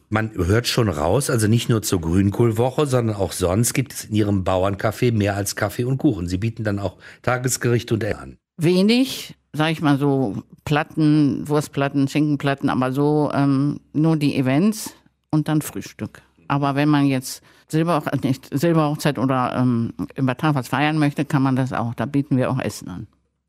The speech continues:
Speaker 1: Mhm, okay, also zu besonderen Events und angemeldet, so als Feiern, dann gibt's auch richtige, ähm, Gerichte, richtige Menüs, richtiges Essen. Und natürlich jetzt zur Grünkohlwoche. Sie haben es fast schon gesagt, welche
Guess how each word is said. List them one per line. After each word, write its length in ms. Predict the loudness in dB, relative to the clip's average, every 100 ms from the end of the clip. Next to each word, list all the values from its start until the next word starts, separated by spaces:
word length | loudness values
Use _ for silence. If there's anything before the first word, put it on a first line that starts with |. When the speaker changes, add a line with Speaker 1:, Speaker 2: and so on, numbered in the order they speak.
| _ -18
Speaker 1:
Mhm, 280 | -10 -8 -6
okay, 260 | -4 -2
also 180 | -4 -4
zu 160 | -2 -2
besonderen 440 | 0 0 0 -2
Events 480 | -2 0 0 0 0
und 220 | -2 -4 -12 -20 -6
angemeldet, 640 | -2 0 0 0 0 -4
so 100 | -6
als 200 | -6 -6
Feiern, 340 | -4 -2 -2 0
dann 160 | -2
gibt's 280 | -2 -6 -4
auch 460 | -6 -8 -14 -14 -4
richtige, 720 | -4 -4 -8 -4 -4 -4 -10
ähm, 320 | -10 -8 -8 -6
Gerichte, 460 | -4 -4 -4 -6
richtige 340 | -6 -6 -6 -4
Menüs, 480 | -2 -2 -2 -4
richtiges 400 | -6 -10 -12 -12
Essen. 400 | -8 -6 -4 -6 -8 -20 -20 -20 -20 -12 -2
Und 180 | 2
natürlich 540 | 2 0 0 0 0 -2
jetzt 240 | -2 -2
zur 140 | -2 0
Grünkohlwoche. 1080 | 0 0 0 -2 0 -4 -2 -2 -2 -4 -6
Sie 220 | -2 -2
haben 180 | 0 -2
es 140 | -2
fast 200 | -4 -4
schon 180 | -4 -2
gesagt, 500 | 0 -2 -4 -8 -18 -20 _ _
welche 540 | -2 -2 -2 -2 0